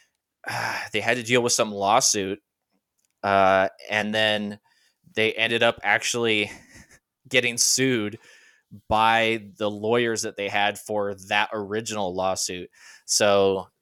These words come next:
they were in, like, this horrible, like, limbo where they couldn't write anything or do anything forever. And so they finally came out with a new album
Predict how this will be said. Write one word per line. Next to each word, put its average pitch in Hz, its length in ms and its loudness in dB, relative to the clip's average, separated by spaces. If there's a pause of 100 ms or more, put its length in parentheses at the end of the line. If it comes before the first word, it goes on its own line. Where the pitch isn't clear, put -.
they 107 240 4
were 110 220 6
in, 104 160 0
like, 101 160 2
this 104 180 2
horrible, 110 720 4
like, 98 220 2
limbo 98 800 2
where 104 100 0
they 98 100 0
couldn't 107 300 -2
write 104 320 2
anything 107 360 -2
or 95 60 -4
do 101 220 -2
anything 98 560 -4 (920)
forever. 98 760 -2 (360)
And 101 120 -4
so 104 80 0
they 101 80 4
finally 110 360 0
came 107 200 -2
out 104 80 0
with 101 120 -2
a 104 40 -6
new 104 100 -4
album 98 540 0